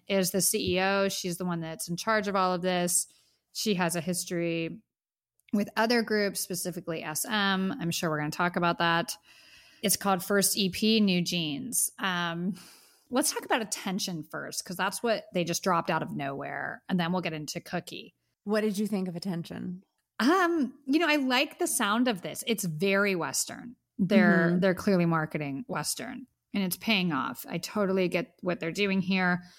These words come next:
Speaker 1: This is a nineties girl group sound. Uh, the chorus is great. The really memorable harmonies, nice sound. I love that chorus. I love it.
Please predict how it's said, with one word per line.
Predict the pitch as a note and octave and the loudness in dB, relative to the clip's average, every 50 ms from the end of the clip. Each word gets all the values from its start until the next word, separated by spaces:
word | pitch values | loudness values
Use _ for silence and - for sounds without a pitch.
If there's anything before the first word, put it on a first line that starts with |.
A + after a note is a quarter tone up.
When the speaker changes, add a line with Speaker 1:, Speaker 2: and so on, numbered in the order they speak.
| - - - _ _ - | -20 -20 -20 _ _ 0
Speaker 1:
This | G#3+ D4 E4 D#4+ - | 4 4 4 6 6
is | E4+ D#4+ C4 | 6 6 6
a | C4+ A#3 | 6 6
nineties | G#3 F#3+ F3+ F3 F3+ F3+ E3+ E3+ E3 E3 - | 6 6 6 6 6 6 6 4 4 2 0
girl | - - D#3+ D3 C#3+ | -2 -2 -2 -2 -2
group | C#3+ D#3+ D3+ D3 - | -4 -6 -6 -4 -2
sound. | - - E3+ D#3 D3+ D#3 E3 F3+ G#3+ B3+ B3+ - - _ _ _ _ _ _ _ _ _ _ - | 0 0 2 2 2 2 2 4 4 4 2 2 -2 _ _ _ _ _ _ _ _ _ _ 0
Uh, | G#3 G3+ F#3+ F3+ F3+ E3+ E3 E3 D#3+ D#3 D#3 F3 - _ _ - | 2 4 4 6 4 4 4 2 2 0 -2 -4 -6 _ _ -2
the | A#3 F#3 | -2 -2
chorus | - - - - G3+ G3+ G3 F#3+ F3+ F3 E3+ F3 - - | -2 -2 -4 0 2 4 4 6 6 4 4 2 0 -2
is | D#3+ C#3 - | -4 -6 -6
great. | - - E3 D3 C#3+ C#3+ D3+ C3 B2+ A#2+ A#2 - - - - - _ | -6 -6 -8 -6 -4 -4 -4 -4 -6 -8 -8 -8 -10 -12 -12 -10 _
The | - F3+ | 2 6
really | E3 E3+ E3+ E3+ E3+ F3 F#3+ F#3+ F#3+ F3 F3 E3+ D#3+ | 8 10 10 10 10 10 10 10 10 8 8 6 6
memorable | D3+ D3+ C#3+ C#3 C#3 C#3 C3+ D#3 C3+ C3+ | 2 0 -2 -2 -4 -4 -6 -6 -8 -6
harmonies, | C3+ - C#3 C3 C3 C3+ C3+ C3+ C#3 C3+ C3 - - - - - - | -4 -4 -4 -2 -2 -4 -4 -4 -2 0 0 0 0 0 -2 -2 2
nice | D3 D#3 E3 E3+ F3 F3 E3 D#3+ D3+ - | 4 6 6 8 6 6 4 2 2 2
sound. | - - - D#3 D3 C#3+ C#3+ C#3+ C#3+ D3 | 2 2 2 0 0 0 0 0 -2 -2
I | D#3+ D#3+ | 0 0
love | E3 D#3+ D#3+ D#3+ D#3+ D#3+ E3+ F3+ F3+ F3+ E3+ - | 2 2 2 2 2 4 4 4 4 4 2 2
that | D3+ C3+ - - | -2 -2 -4 -6
chorus. | - - G#2+ A2+ - - - - - - | -8 -8 -8 -8 -8 -8 -6 -6 -6 -2
I | - E3+ | 0 2
love | E3+ E3 E3 E3 E3 E3 E3 D#3 C#3+ - | 4 4 4 4 4 4 4 2 0 -2
it. | - - - - - | -6 -10 -10 -14 -14